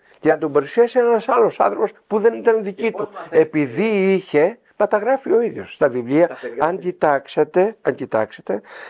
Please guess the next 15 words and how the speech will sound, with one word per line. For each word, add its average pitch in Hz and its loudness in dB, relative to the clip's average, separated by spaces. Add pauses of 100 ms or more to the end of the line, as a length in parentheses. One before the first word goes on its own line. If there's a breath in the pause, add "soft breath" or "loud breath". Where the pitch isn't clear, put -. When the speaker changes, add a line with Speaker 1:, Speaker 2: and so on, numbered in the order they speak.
(120 loud breath)
Speaker 1:
ε, 123 2
στους - -14
προλόγους 143 2
των 113 -4
διαφόρων 123 0
βιβλίων, 110 0
δεν 135 2
θυμάμαι 110 -4
τώρα, 107 -2
είναι 120 -2
το 113 -12
θεωρητικό 104 -2
ή 120 0
τα 101 -10
άλλα, 147 -4